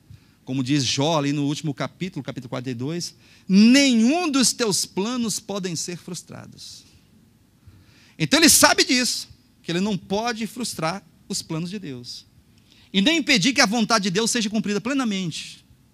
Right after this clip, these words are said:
como será. Mas uma coisa ele faz: ele é o arqui-inimigo de Deus. E ele vai usar toda a sua sedução, toda a sua astúcia, para inviabilizar,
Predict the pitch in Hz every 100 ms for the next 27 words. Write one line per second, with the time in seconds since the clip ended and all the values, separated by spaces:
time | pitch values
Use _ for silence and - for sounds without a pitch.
0 | _ _ 131 123 120 104 - _ - -
1 | _ _ _ - 120 120 139 139 190 220
2 | 208 127 - - - - _ _ _ _
3 | 120 131 139 131 135 190 - - 165 151
4 | 156 160 131 104 123 - - _ _ _
5 | - - - 147 214 269 226 139 160 254
6 | 269 226 139 214 240 170 _ _ - 311
7 | 311 226 202 - 233 208 - 240 202 170
8 | - 208 220 277 - _ _ - - _
9 | - 294 302 240 190 262 254 170 - -
10 | 269 285 - 277 262 - - _ _ _
11 | _ _ _ _ 226 254 233 151 269 285
12 | 294 277 214 208 156